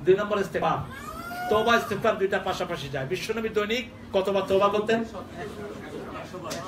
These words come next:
কতবার? সত্তর থেকে একশো বার। আর নাদামাতু হিয়া তওবা।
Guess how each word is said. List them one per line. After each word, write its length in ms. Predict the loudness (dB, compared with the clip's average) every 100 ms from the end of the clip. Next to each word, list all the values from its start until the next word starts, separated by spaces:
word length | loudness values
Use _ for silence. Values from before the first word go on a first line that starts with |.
| -8 -8 -10 -12 -14 -6 -4
কতবার? 340 | -2 0 -2 -4 -12 -12 -10 -10 -8 -6 -4 -6 -6 -8 -8 -2
সত্তর 260 | -2 0 -2 -2
থেকে 160 | 0
একশো 240 | 0 0 -2
বার। 140 | -2 -4 -12 -14 -12 -14 -14 -8 -2
আর 120 | 0
নাদামাতু 640 | 4 6 6 6 4 2
হিয়া 180 | 4 4
তওবা। 420 | 4 4 4 0